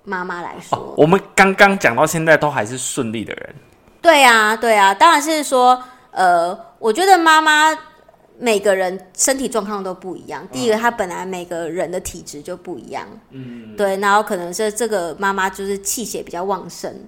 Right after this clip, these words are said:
Speaker 2: 嗯。
Speaker 1: 然后生产很顺利的话，她这些状态都会变得比较小，而且她刚刚很，很，很幸，很幸运，她的乳腺是很通顺的。
Speaker 2: 嗯。
Speaker 1: 那就会觉得，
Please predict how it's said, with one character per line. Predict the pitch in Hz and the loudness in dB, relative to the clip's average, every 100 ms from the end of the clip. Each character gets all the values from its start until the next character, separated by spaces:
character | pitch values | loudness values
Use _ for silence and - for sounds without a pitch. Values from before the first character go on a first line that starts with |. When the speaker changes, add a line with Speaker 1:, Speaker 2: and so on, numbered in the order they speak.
| _ _ _ | _ _ _
Speaker 2:
嗯。 | 135 123 - | -20 -18 -10
Speaker 1:
然 | 190 | -4
后 | 208 | -2
生 | 240 247 | -2 -4
产 | 247 | -6
很 | 180 | -8
顺 | - 202 180 | -8 -8 -8
利 | 180 | -10
的 | 175 - | -10 -10
话， | 185 175 | -6 -6
她 | 185 202 | -4 -6
这 | 220 | -4
些 | 214 | -6
状 | 202 226 180 | -6 -8 -8
态 | 202 180 | -10 -10
都 | 180 | -8
会 | 190 | -10
变 | 190 170 | -8 -12
得 | - | -14
比 | - | -20
较 | 185 | -20
小， | - - - - - | -18 -18 -20 -18 -14
而 | |
且 | - | -8
她 | 226 | -6
刚 | 233 240 | -4 -4
刚 | 233 | -2
很， | 190 175 | -4 -8
很， | 180 180 | -10 -12
很 | 165 | -10
幸， | - - - - - | -8 -10 -12 -18 -8
很 | 196 180 | -8 -6
幸 | - - - - - 294 202 | -8 -8 -12 -8 -4 -4 -4
运， | 233 190 | -6 -6
她 | 202 202 | -4 -6
的 | |
乳 | 170 165 | -6 -8
腺 | - 196 | -6 -6
是 | 185 | -8
很 | 185 - | -14 -18
通 | 160 - | -20 -20
顺 | - 165 127 | -16 -16 -16
的。 | |
Speaker 2:
嗯。 | 127 127 226 208 208 | -18 -18 -20 -20 -10
Speaker 1:
那 | 214 | -8
就 | 214 | -4
会 | 240 | -4
觉 | 202 170 | -6 -8
得， | 165 | -10